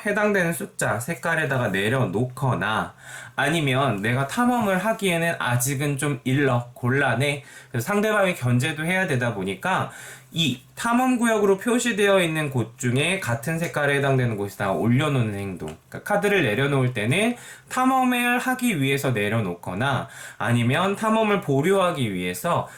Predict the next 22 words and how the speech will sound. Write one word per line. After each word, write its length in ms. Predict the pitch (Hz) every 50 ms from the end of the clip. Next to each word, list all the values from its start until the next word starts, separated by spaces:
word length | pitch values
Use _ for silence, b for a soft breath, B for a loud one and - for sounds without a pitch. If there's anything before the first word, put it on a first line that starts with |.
| B B -
그 160 | - 147 147
해당 380 | 175 208 202 214 208 214 202
지역의 680 | 175 156 143 139 131 123 139 143 156 165 185 196 208 220
색깔 520 | 214 208 196 - - 147 107 90 - - - -
칸에다가 680 | - 143 143 143 139 123 110 101 - 127 139 - -
올려놓는 840 | - 101 107 113 123 147 180 185 175 135 107 87 82 80 76 82 - -
행위, 380 | 123 107 90 82 104 147 220 - - -
요게 300 | 90 87 82 107 120 123
카드를 400 | - 156 160 156 156 147 143 127
내려놓는 500 | 90 87 90 113 139 143 131 117 107 104
행위입니다. 520 | 120 135 135 123 95 76 73 73 - - - B B B B B B B B B B B B
자, 320 | - - 143 117 - - -
카드 360 | - - 233 254 262 - 277
내려놓기 640 | 277 269 196 160 135 139 185 196 196 202 196 - 196
행동을 420 | 190 196 202 208 196 190 190 185 165
완료하고 560 | 123 107 107 117 127 139 143 151 143 135 131
난 260 | 123 110 113 110 - -
이후에 440 | 117 135 170 185 165 139 127 131 127
두 140 | - 131
번째 320 | 123 151 165 170 170 - 160
행동은 400 | 156 151 139 143 143 143 135 123
무엇이냐? 720 | - 95 98 101 101 - 113 113 143 185 180 120 -